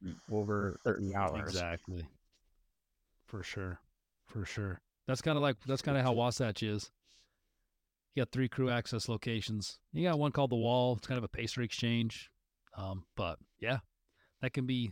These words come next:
Speaker 3: a long time between seeing those people. So, Andrew, for you, coming into Beaver and Silver,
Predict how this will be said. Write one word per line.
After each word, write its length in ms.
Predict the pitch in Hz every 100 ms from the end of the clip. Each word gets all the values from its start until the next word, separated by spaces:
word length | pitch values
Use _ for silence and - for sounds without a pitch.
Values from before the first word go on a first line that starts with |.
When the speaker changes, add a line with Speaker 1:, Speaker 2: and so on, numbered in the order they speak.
| - 120
Speaker 3:
a 40 |
long 300 | 117 117 113
time 340 | 113 110 110 -
between 460 | 110 - 113 98 -
seeing 300 | - 110 104
those 160 | 101
people. 340 | - 104 98 87
So, 320 | - 151 143 143
Andrew, 400 | 156 208 135 113
for 140 | 120
you, 340 | 117 151 147
coming 240 | - 135 143
into 160 | 135
Beaver 360 | 117 131 139 127
and 140 | 107
Silver, 460 | - 135 135 113